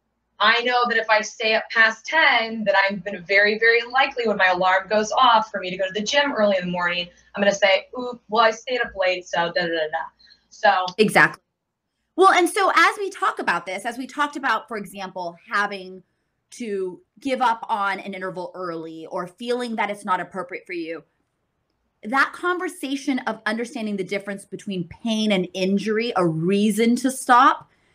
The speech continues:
Speaker 2: versus a discomfort past your comfort zone, which is actually going to get you stronger and help you actually build your goals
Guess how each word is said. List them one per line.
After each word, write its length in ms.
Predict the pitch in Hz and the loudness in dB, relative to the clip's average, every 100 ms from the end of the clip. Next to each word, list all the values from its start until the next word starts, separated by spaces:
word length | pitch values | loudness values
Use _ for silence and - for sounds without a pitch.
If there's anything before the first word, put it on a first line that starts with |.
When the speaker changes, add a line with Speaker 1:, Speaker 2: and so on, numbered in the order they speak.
| _ _ | _ _
Speaker 2:
versus 580 | 190 220 226 220 226 208 208 | 4 6 6 6 4 4 2
a 220 | 214 202 | 0 0
discomfort 1000 | 156 214 202 - - 262 254 254 226 214 | 2 2 2 -10 0 2 2 2 -2 -2
past 360 | - 226 202 - | -2 2 2 0
your 100 | 196 | -10
comfort 560 | - 311 330 330 233 175 | -4 -2 0 0 -4 -2
zone, 280 | 202 190 | -6 -6
which 140 | 190 190 | -8 -8
is 140 | 208 - | -10 -4
actually 460 | - 208 - 226 196 | -2 -2 -4 -6 -6
going 300 | 196 190 185 | -4 -8 -10
to 320 | - 190 185 | -14 -12 -10
get 280 | 170 185 185 | -4 -6 -6
you 80 | 190 | -16
stronger 800 | - 202 175 170 170 170 170 - _ _ _ - | -8 -4 -2 -4 -6 -6 -6 -12 _ _ _ -6
and 140 | 196 | -6
help 420 | 202 208 202 - _ _ | -2 -2 -2 -6 _ _
you 220 | 202 226 226 | -6 -4 0
actually 800 | 214 220 - 220 208 208 185 156 | -2 -2 -6 -4 -4 -4 -8 -6
build 580 | - 208 254 226 202 202 | 0 2 2 0 -2 -4
your 540 | 214 175 196 180 180 175 | -8 -4 -2 0 -2 -4
goals 440 | 170 180 170 170 | -4 -2 -2 -2